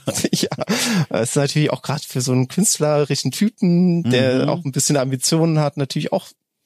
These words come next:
Speaker 1: schwierig. Und dementsprechend gab es schon so eine gewisse Anno-Müdigkeit und, äh, da war die Grafik zum Beispiel so, dass sie sagen, "Ah, Gott sei Dank, ke-, wenn ich noch eine Schiffsplanke, äh, pixeln muss, dann, dann ist es vorbei."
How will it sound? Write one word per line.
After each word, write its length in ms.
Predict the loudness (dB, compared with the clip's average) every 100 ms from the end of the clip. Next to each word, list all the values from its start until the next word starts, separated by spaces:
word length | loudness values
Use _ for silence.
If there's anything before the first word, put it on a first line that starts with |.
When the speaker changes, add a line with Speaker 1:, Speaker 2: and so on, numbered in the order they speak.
| -20 -20 -8
Speaker 1:
schwierig. 540 | -2 2 2 2 -6 _ _ _ -20 -20 -10 -4
Und 140 | 0
dementsprechend 840 | 2 0 0 -2 0 0 0 -2 -8 -4
gab 300 | -2 -2 0
es 360 | 0 0 -6 -10 _
schon 260 | -2 0 2
so 60 |
eine 120 | 2 0
gewisse 360 | 0 0 0 0 -4 -4
Anno-Müdigkeit 1040 | -2 0 2 4 4 2 0 -2 -2 -4 -6
und, 420 | -2 0 0 -2
äh, 300 | 0 2 2
da 240 | 2 -2 0
war 340 | 0 0 -2 _ _ _ _ -6
die 80 | -2
Grafik 520 | 0 0 0 -2 -2
zum 140 | 0
Beispiel 300 | 0 0 0
so, 120 | 2 2
dass 140 | 0
sie 80 | -2
sagen, 240 | 0 0
"Ah, 140 | -2 -6 -2
Gott 300 | 0 2 2
sei 240 | 0 -2
Dank, 180 | -4 -12 -14 -6
ke-, 140 | -4 0
wenn 160 | 2
ich 80 | 2
noch 140 | -2 -2
eine 360 | 0 2 2
Schiffsplanke, 680 | 2 0 -2 -2 -2 0 0
äh, 240 | 2 0
pixeln 500 | 0 -4 -2 0 2
muss, 360 | 4 2 2 0
dann, 200 | 0 0
dann 160 | -2 0
ist 160 | 2
es 120 | 2
vorbei." 580 | 0 -2 0 0 0 0